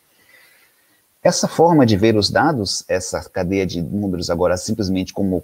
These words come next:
quatro valores de probabilidade, ela tem seus defeitos, a gente pode fazer algumas críticas a esta, a este modelo. A primeira crítica que eu colo-, que eu coloquei, que eu coloquei aqui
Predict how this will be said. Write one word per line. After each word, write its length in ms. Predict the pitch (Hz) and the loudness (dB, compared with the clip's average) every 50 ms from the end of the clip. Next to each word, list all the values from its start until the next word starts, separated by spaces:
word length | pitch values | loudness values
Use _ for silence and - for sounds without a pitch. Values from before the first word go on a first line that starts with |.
| - _ | -4 _
quatro 320 | - 120 123 - - 104 | 0 0 0 0 -2 0
valores 460 | 95 92 87 85 98 117 117 101 92 | 0 0 0 2 2 2 2 0 -2
de 60 | 95 | -4
probabilidade, 840 | - 95 87 85 90 92 95 92 95 113 131 151 147 143 147 147 143 - _ _ _ _ | -4 -4 -4 -2 -4 -4 -2 0 0 0 2 0 0 -2 -4 -6 -10 -14 _ _ _ _
ela 200 | 117 113 107 107 | -2 -2 -2 -2
tem 200 | - 113 120 127 | -2 0 0 0
seus 200 | - 101 87 85 | 0 -4 -6 -6
defeitos, 580 | 90 - - 110 120 147 170 - - - - | -8 -6 -2 0 0 0 0 -2 -8 -12 -10
a 80 | 69 87 | -10 -10
gente 180 | 87 - 85 | -10 -10 -8
pode 200 | - 98 90 - | -6 -6 -6 -4
fazer 180 | - 90 78 78 | -6 -6 -6 -4
algumas 320 | 78 82 80 82 82 - | -6 -6 -6 -8 -10 -12
críticas 540 | - - 98 104 113 110 - - 87 - 85 | -8 -2 0 0 0 0 -2 -6 -6 -6 -4
a 80 | 85 90 | -4 -4
esta, 540 | 90 90 87 - - - - 82 82 82 - | -4 -4 -4 -6 -8 -6 -6 -6 -6 -8 -10
a 140 | - 87 87 | -8 -6 -6
este 200 | 90 85 - 92 | -6 -6 -6 -4
modelo. 480 | 85 82 80 90 117 151 156 156 147 143 - _ _ _ _ _ _ _ _ _ _ _ _ _ _ _ _ _ _ _ _ _ _ _ _ _ _ _ _ _ | -4 -2 0 2 2 4 2 0 -4 -8 -12 _ _ _ _ _ _ _ _ _ _ _ _ _ _ _ _ _ _ _ _ _ _ _ _ _ _ _ _ _
A 80 | - 98 | -8 -2
primeira 360 | - 139 151 165 165 156 139 | 0 4 6 6 6 6 6
crítica 480 | - - 123 139 170 170 - - 117 - | 4 4 4 4 4 4 2 -4 -8 -8
que 60 | - | -6
eu 40 | - | -6
colo-, 180 | 101 95 104 | -6 -6 -4
que 80 | - 104 | -4 -4
eu 80 | 98 | -4
coloquei, 320 | 87 98 95 92 - 82 85 87 76 - _ | -4 -4 -6 -6 -4 -4 -4 -4 -4 -6 _
que 60 | - | -12
eu 40 | - | -6
coloquei 400 | - 78 71 76 - 95 90 90 | -4 -4 -4 -4 -4 -2 -2 -2
aqui 400 | 82 - - 123 143 160 147 | -2 -2 -2 0 0 0 -2